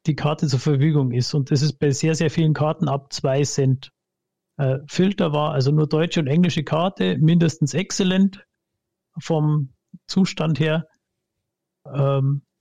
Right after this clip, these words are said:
und Standardländer sind nicht mit drin im Preis, weil Standardländer werden mit null Euro gehandelt. Punkt.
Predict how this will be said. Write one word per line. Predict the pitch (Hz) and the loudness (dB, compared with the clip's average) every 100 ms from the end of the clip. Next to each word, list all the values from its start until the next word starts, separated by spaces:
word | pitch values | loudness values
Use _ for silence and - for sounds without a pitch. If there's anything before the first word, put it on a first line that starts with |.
| _ _ | _ _
und | 160 156 151 160 151 | 2 2 4 0 -2
Standardländer | - - 160 185 160 160 165 160 156 156 | -6 -2 2 2 2 2 2 2 -2 -4
sind | - 156 | 0 2
nicht | 147 151 - | 4 2 0
mit | 143 135 | -2 0
drin | 131 | 0
im | 131 127 | 0 0
Preis, | 127 120 120 | 0 -2 -2
weil | 131 131 - | -2 -4 -6
Standardländer | - - 139 139 139 139 131 | -10 -4 -2 0 0 0 0
werden | 131 127 127 - _ _ _ _ _ - | 0 -2 -6 -14 _ _ _ _ _ 2
mit | 143 | 4
null | 151 156 | 4 4
Euro | 135 139 | 4 2
gehandelt. | 131 123 123 123 120 - | 2 0 -2 -4 -8 -8
Punkt. | - 127 127 - | -2 -2 -2 -12